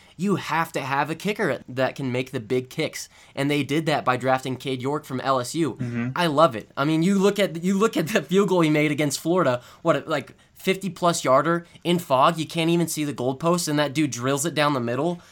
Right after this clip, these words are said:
Speaker 1: You need guys like that to succeed in the A F C North. If it comes down to the last second, you just need to have a dog. There's, there's kickers that are great kickers, but there's kickers that can live up to big moments.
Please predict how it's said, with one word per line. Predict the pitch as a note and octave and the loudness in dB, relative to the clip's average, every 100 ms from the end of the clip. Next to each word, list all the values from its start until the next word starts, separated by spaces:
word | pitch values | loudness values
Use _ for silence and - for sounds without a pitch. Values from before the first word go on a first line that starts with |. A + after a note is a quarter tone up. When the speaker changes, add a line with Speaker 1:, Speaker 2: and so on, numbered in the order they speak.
| - _ | -20 _
Speaker 1:
You | C3 D#3 | 4 6
need | D3+ D#3+ E3+ F3 C#3 | 8 8 6 6 6
guys | C#3+ C#3+ | 8 8
like | C#3 B2 | 6 4
that | B2+ B2+ | 4 2
to | B2+ | 0
succeed | B2 B2 - C3+ B2+ G2+ | -6 -6 -4 -2 0 -2
in | C#3 | -2
the | B2+ | -2
A | A2+ A#2+ | -2 -2
F | A#2 | -2
C | - A#2+ | -2 -2
North. | A2+ A#2+ A2 - - - | 0 0 -2 -6 -14 -6
If | C3+ D#3 | -2 -2
it | - | -2
comes | - D#3+ C3 | 0 0 4
down | C#3+ C#3 | 2 2
to | C#3+ | -2
the | |
last | A#2+ B2+ B2+ | 4 6 6
second, | - C3 B2 A2 - - - _ | 4 0 0 -4 -4 -18 -20 _
you | - C#3 | 0 2
just | A#2+ D3 - | 6 4 6
need | D3 C3+ | 4 4
to | B2+ | 8
have | C3+ | 8
a | A#2+ | 8
dog. | A2 B2 G2+ - | 8 10 10 6
There's, | A#2 C3 E3 | 4 6 6
there's | - D#3+ | 4 2
kickers | E3 - G3 E3+ - | 4 2 6 6 8
that | C#3+ | 8
are | B2+ | 6
great | F#2+ C3 D#3+ | 6 4 4
kickers, | D#3+ E3 A#2+ G#2 - - - | 2 2 0 -2 -8 -6 4
but | C#3+ | 6
there's | C#3 D3+ | 6 4
kickers | - E3 D3 | 4 2 4
that | C3 C3+ | 4 4
can | C3+ B2 | 4 4
live | B2+ | 4
up | C#3 - | 2 0
to | A2 | -2
big | B2+ A2+ | 0 4
moments. | A2+ A#2+ G2+ - | 4 4 0 -6